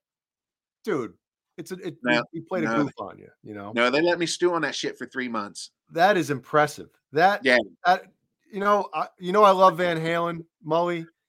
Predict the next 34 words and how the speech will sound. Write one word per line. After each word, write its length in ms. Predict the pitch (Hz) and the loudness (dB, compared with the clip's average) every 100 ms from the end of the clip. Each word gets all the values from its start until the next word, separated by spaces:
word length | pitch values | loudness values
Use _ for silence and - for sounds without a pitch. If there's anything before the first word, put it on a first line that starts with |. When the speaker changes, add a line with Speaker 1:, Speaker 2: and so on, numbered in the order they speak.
| _ _ _ _ _ - | _ _ _ _ _ -6
Speaker 1:
I 100 | 147 | -6
think 220 | 151 185 | -4 0
out 100 | 180 | 2
of 100 | 160 | 0
all 400 | 151 165 180 190 | 0 4 6 4
the 100 | 175 | 2
stories 440 | 147 185 175 170 139 | -6 -4 -2 -2 -4
that, 240 | 151 156 | -6 -4
that 180 | 143 147 | -6 -2
I've 220 | 143 143 | -2 -2
heard 260 | 151 156 143 | -2 -4 -4
you 120 | 147 | -10
ta-, 180 | - 147 | -2 -2
uh, 300 | 151 123 113 | -2 -6 -4
tell 280 | - 156 | 0 2
on 140 | 151 151 | 2 0
here, 380 | 160 160 151 _ _ _ _ 175 | -4 -4 -6 _ _ _ _ 0
that 140 | 220 | 2
Speaker 2:
But 60 | 208 | 2
Speaker 1:
might 160 | 208 | 0
be 60 | 202 | 0
my 160 | 175 | -2
favorite. 440 | 151 156 143 - - - | -2 -2 -2 -6 -18 -8
That 140 | 143 | -6
really 180 | 143 156 | 0 4
Speaker 2:
That's 100 | 151 | 4
the 60 | 135 | 2
Speaker 1:
might 80 | 113 | 2
be. 60 | |
Speaker 2:
best? 220 | 175 214 - _ _ _ - | 2 2 -2 _ _ _ -8
So, 480 | - 220 180 135 _ - | 4 6 6 4 _ -10
so 240 | - 196 | -2 0
that 340 | 170 214 262 254 | 4 6 6 4
guitar, 720 | 220 254 262 202 131 131 180 | -4 2 8 8 8 4 -4